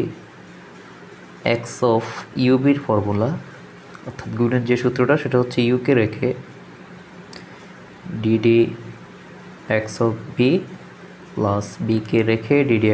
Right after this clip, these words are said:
x of u, অর্থাৎ ইউ কে রেখে বি এর অন্তরীকরণ, বি কে রেখে ইউ এর অন্তরীকরণ। But এখানে আমরা যে ফর্মুলাটা দেখতেছি সেটা হচ্ছে ডিডি x of u by b এর ফর্মুলা। So এটার সূত্র হচ্ছে,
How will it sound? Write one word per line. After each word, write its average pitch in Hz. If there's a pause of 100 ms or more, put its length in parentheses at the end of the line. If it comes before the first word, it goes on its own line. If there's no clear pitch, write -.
(120)
x - (220)
of 139 (720)
u, - (120)
অর্থাৎ - (140)
ইউ 135
কে 151
রেখে 143 (100)
বি 127
এর 135
অন্তরীকরণ, 135 (140)
বি 127
কে 131
রেখে 123
ইউ 117 (340)
এর 120
অন্তরীকরণ। 110 (540)
But 117 (140)
এখানে 147
আমরা 135
যে 127
ফর্মুলাটা 120
দেখতেছি - (120)
সেটা 123
হচ্ছে 123 (220)
ডিডি 113 (320)
x - (260)
of 131 (1000)
u - (100)
by 147 (100)
b - (120)
এর 123
ফর্মুলা। 110 (1000)
So 131 (320)
এটার 143
সূত্র 143 (120)
হচ্ছে, 147